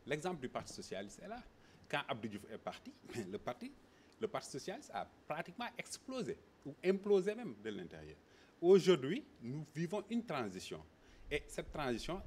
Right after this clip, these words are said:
est bien contrôlée par Maître Abdoulaye Wade, qui est là pour véritablement nous accompagner, attendre que l'opportunité se pose pour renouveler le parti, au niveau de ses bases, au niveau du secteur jusqu'au, jusqu'au comité directeur, renouveler le parti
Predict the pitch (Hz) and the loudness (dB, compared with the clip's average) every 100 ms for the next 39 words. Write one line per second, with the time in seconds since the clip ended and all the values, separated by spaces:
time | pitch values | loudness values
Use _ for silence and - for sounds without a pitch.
0 | - 104 - 180 208 - 127 - 101 107 | -10 -10 -4 -4 -2 -4 -4 -2 -2 -2
1 | - 104 90 90 - 87 76 78 92 156 | -6 -8 -6 -8 -8 -14 -12 -8 -6 -8
2 | - 220 110 82 82 - - - 135 175 | -8 -6 -4 -4 -8 -14 -14 -8 0 0
3 | 175 131 110 104 113 135 156 - 120 110 | 0 -4 -2 -2 -2 0 0 2 0 0
4 | 95 104 - - - - - - - 180 | 0 -2 -6 -10 -20 -20 -20 -10 -2 0
5 | 208 185 131 107 - 143 131 127 120 113 | 4 4 4 -2 6 8 8 6 6 6
6 | 107 101 95 82 135 160 185 175 151 147 | 4 2 0 -2 2 2 4 0 0 2
7 | 139 104 - - - 120 127 160 - 120 | 4 2 0 -8 -2 2 2 2 0 4
8 | 160 226 165 127 107 - - - - - | 6 8 8 6 4 0 -4 -6 -14 -18
9 | - - - - - - 160 196 156 120 | -20 -20 -20 -20 -20 -4 2 4 4 2
10 | - 90 87 101 - 135 131 117 156 - | 0 -2 0 -2 0 -2 -2 -4 -4 0
11 | 165 - 143 113 87 104 - 127 98 90 | 2 6 6 6 2 -10 -4 2 2 2
12 | 80 113 - 107 98 90 85 78 80 107 | -2 -6 -2 -2 -2 -6 -6 -8 -6 -6
13 | 180 - 220 180 123 101 87 82 - | -6 -4 -2 -2 -2 -2 -6 -10 -10